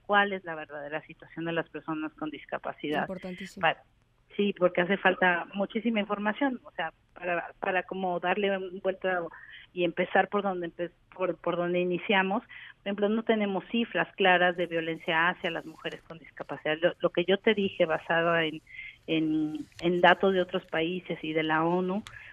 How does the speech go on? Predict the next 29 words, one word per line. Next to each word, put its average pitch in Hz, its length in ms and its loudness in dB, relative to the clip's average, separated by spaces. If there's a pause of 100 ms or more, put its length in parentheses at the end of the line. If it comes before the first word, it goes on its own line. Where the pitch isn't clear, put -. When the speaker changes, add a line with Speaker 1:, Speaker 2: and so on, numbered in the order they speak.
(140)
Speaker 1:
pues 175 180 0
son 214 380 2
eso, 269 280 2
datos 196 320 2
de 226 80 4
otros 220 220 -2
países 214 380 0
y 220 80 0
de 190 80 2
la 185 200 0
onu. 247 160 0
Aquí 190 280 -4
no 220 220 0
sabemos 196 540 0
en 202 100 -6
realidad 170 480 0
de 180 100 2
qué - 180 2
tamaño 196 680 0
es 180 180 -6
esto, 185 440 -8 (520)
si 202 100 6
hay 190 280 8
en 196 100 0
particular 175 800 -4
un 190 180 -6
tema 175 320 -4
de 170 180 0
discafobia 202 1120 0